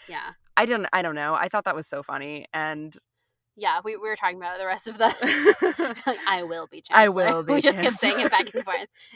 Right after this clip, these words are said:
Speaker 1: It was really funny. I think one of the other things that kind of grew from that scene, too, was thinking about Padme and this whole thing of the trilogy and kind of her role in it.
Speaker 2: Yeah.
Speaker 1: And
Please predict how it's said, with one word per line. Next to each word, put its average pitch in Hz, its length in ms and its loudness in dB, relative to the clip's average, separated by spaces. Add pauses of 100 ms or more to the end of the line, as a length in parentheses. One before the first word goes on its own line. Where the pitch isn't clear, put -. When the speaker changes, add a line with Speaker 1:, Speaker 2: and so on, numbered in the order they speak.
Speaker 1:
It 202 80 -2
was 190 260 0
really 185 180 -4
funny. 175 340 -6 (420)
I 220 100 2
think 269 160 2
one 302 140 4
of 262 60 -6
the 202 60 0
other 190 200 2
things 180 260 -4
that 156 140 -2
kind 185 140 -4
of 175 100 -4
grew 180 240 -4
from 180 180 -4
that 165 220 0
scene, 175 260 -8
too, 185 240 -8
was 180 140 -8
thinking 196 300 -10
about 165 240 2
Padme 180 320 2
and 175 580 -2
this 175 140 -12
whole 175 180 -4
thing 175 400 -2 (380)
of 165 300 2 (280)
the 185 80 -6
trilogy 180 640 -2
and 165 640 -2 (640)
kind 220 180 -2
of 202 100 0
her 214 240 2
role 180 360 0
in 254 120 -4
it. 320 280 -6
Speaker 2:
Yeah. 196 260 -2
Speaker 1:
And 190 180 -4